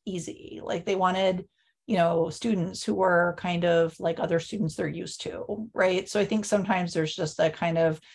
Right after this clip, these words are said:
"Oh, we don't want to be bothered with anybody who's sort of different and is maybe gonna think about things differently and make waves." And I'm sure nobody's thinking, "We don't want autistic or A D H D," <laughs> like,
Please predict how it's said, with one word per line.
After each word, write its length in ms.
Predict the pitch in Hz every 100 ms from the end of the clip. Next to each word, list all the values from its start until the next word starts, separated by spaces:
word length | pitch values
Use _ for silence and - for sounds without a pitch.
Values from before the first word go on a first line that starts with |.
| - _ _ -
"Oh, 140 | 170
we 100 | 160
don't 100 | 175
want 140 | 180 175
to 40 |
be 100 | 180
bothered 360 | 160 147 156 -
with 140 | - 202
anybody 420 | 180 - - -
who's 260 | - 202
sort 180 | - 156
of 140 | 202 202
different 560 | 170 - 165 190 180
and 120 | 175
is 120 | 180 185
maybe 240 | 180 190
gonna 180 | 185 185
think 180 | 202 208
about 200 | 190 -
things 220 | 196 180
differently 440 | 202 208 - 185 180
and 160 | 185
make 180 | 185 180
waves." 560 | 202 180 170 254 214 185
And 180 | 180 - - - _
I'm 80 | 214
sure 160 | 208 269
nobody's 480 | 208 208 202 190 -
thinking, 600 | 196 190 180 175 170 175 _ _ _ _ _ -
"We 180 | 156 160
don't 200 | 170 180
want 160 | 175
autistic 460 | 170 160 170 - -
or 80 | 175
A 80 | 175
D 120 | 196
H 180 | - -
D," 180 | 208
<laughs> 0 |
like, 280 | 233 - -